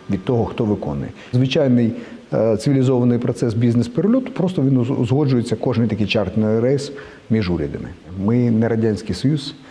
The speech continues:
залізний за-, завіса давно зіржавіла, впала, ми не плануємо цього робити. Ті, хто купили квитки, придбали на конкретний рейс,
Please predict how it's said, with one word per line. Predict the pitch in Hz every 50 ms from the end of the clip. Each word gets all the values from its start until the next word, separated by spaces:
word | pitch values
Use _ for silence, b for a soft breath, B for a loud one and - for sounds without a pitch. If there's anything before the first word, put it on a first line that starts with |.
| B B B B B - -
залізний | 107 120 117 120 113 104 107 113 107 104 104 107 107 107 104
за-, | 107 113 113 113 110
завіса | 110 113 110 117 113 110 - 107
давно | 104 104 113 110 113 113
зіржавіла, | 101 104 107 107 104 110 107 107 104 101
впала, | 101 104 - 143 151 139
ми | 117 117 127 131
не | 127 120
плануємо | - 131 123 120 117 113 107 101 98
цього | - - 90 85
робити. | 82 85 82 78 71 - - - - - - - - -
Ті, | - 113
хто | 87 - 117
купили | 104 - 107 - 110 98 95
квитки, | 98 - 101 92 - - 107 90 82 - - -
придбали | - 113 101 101 101 95 92
на | 92 92 95
конкретний | 95 101 101 - - 101 90 92 92 101
рейс, | 127 165 196 190 - -